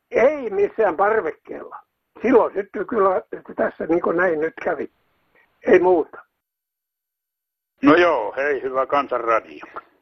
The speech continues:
Speaker 2: Olen seitsemänkymmentäkolmevuotias eläkeläinen.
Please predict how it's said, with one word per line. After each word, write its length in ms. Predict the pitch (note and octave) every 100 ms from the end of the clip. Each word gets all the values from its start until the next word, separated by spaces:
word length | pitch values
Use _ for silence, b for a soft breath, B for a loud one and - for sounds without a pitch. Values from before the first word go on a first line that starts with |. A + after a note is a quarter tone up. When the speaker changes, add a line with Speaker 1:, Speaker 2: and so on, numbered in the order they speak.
| _ _ B B B B
Speaker 2:
Olen 220 | - B2 C3+
seitsemänkymmentäkolmevuotias 1200 | E3 E3 D3 - D3 D3 C#3+ C3 C3+ C3 C#3 B2+
eläkeläinen. 840 | D3 C#3 A2+ F#2+ E2 D#2+ D2+ D2+